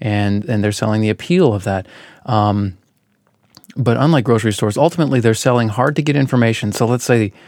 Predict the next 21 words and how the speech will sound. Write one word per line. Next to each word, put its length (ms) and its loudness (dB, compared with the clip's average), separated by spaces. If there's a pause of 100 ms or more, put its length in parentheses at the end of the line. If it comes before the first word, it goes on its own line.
(120)
grocery 280 -2
stores 240 -2
have 160 0
hard 200 0
to 60 -2
get 220 -8
products, 460 -2
like, 160 -4
you 80 -8
know, 80 -8
food 260 -2
products 300 -4
mostly. 360 -6 (520)
Um, 480 0 (180)
that's 240 -2
the 100 -4
equivalent 380 0
of 80 -2
the 80 -2
information 480 -4
that, 140 -8